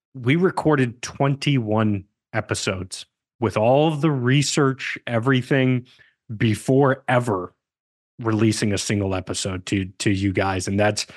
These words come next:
part of that is just our personalities, the kinda, we wanna be good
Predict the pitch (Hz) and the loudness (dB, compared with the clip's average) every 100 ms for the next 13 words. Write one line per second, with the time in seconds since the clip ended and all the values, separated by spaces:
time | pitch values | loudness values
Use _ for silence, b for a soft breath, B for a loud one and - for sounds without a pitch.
0 | B B B B _ - 139 - 135 139 | B B B B _ -18 -8 0 2 4
1 | 131 131 127 110 107 113 117 107 120 107 | 2 2 2 0 0 0 0 0 -2 -2
2 | 104 104 131 123 120 113 104 95 - 98 | -4 0 2 2 2 0 -4 -6 -4 -4
3 | 98 98 90 98 _ _ _ - 113 110 | -2 -2 -6 -10 _ _ _ -2 0 2
4 | 113 107 101 92 95 92 - 104 117 113 | 2 2 0 -2 -4 -4 0 0 0 -2